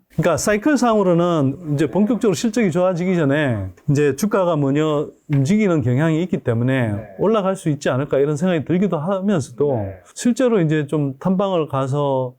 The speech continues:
Speaker 1: 뭐 저희가 삼성전자나 하이닉스를 직접 가는 건 아니지만 그 삼성전자 하이닉스를 고객사로 하는 이렇게 뭐 반도체 장비 업체들 이렇게 가보면 아직도 뚜렷하게 무슨 이렇게 좋아지는 시그널들이 안 나오거든요.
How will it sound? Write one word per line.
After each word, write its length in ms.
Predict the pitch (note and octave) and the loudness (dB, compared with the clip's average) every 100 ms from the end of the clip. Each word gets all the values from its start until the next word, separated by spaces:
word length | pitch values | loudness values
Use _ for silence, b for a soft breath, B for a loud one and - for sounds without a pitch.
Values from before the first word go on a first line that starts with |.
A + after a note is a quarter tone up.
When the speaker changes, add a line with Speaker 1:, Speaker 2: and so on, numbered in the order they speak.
| _ _ | _ _
Speaker 1:
뭐 120 | C3+ | -2
저희가 180 | E3+ D3+ | 2 0
삼성전자나 640 | D3+ F3+ A#3+ A3 F3+ E3 | 2 2 2 2 2 0
하이닉스를 440 | D#3+ F#3+ G#3 F#3 C3 | 2 0 0 -2 -4
직접 260 | B2+ F#3 | -4 -6
가는 180 | D3 C3+ | -2 -2
건 140 | D#3+ | 0
아니지만 640 | C#3+ A2 G#2+ B2+ C3 G2+ F#2 | -2 -2 -2 -2 -2 -4 -10
그 640 | - D#3 D#3 D#3 D#3 D#3+ D3 | -2 2 4 2 2 2 0
삼성전자 720 | F3+ F3+ G#3+ G3 E3+ E3+ D#3+ | 0 2 2 2 2 0 0
하이닉스를 460 | D3 E3+ F3 - D3+ | 0 -2 -2 -2 0
고객사로 520 | D3 E3+ F3+ E3+ D3 | 0 0 -2 -2 0
하는 300 | C#3 C#3+ C#3 | 0 0 -2
이렇게 360 | B2+ - B2 A#2 | -2 -2 -2 -2
뭐 140 | - A#2+ | -4 -4
반도체 300 | B2+ D3 D3+ | 0 -2 0
장비 240 | B2+ B2 | -2 0
업체들 380 | E3 - B2+ A#2+ | -2 -2 -4 -4
이렇게 180 | A2+ - | -8 -12
가보면 680 | - C#3+ C#3 A#2 C3 G#2+ F#2 b b | -8 -4 -2 0 0 -2 -6 b b
아직도 680 | F3+ A3+ - - F#3+ F3 D#3+ | 0 0 -2 0 2 2 0
뚜렷하게 560 | F#3 E3+ - F#3+ F3 | 0 0 0 -2 0
무슨 320 | D3 C3+ C#3 C3 | 0 0 0 -2
이렇게 340 | A#2 C3+ B2 - _ | 0 0 -2 -4 _
좋아지는 400 | D3 D#3 D#3 D3 | -2 0 0 -2
시그널들이 640 | - F#3 F#3+ F3+ D#3 B2 | 0 0 2 0 0 -2
안 140 | G2 | -2
나오거든요. 580 | A2+ D#3+ A#2 - G2 A#2 | -2 -2 -4 -8 -12 -12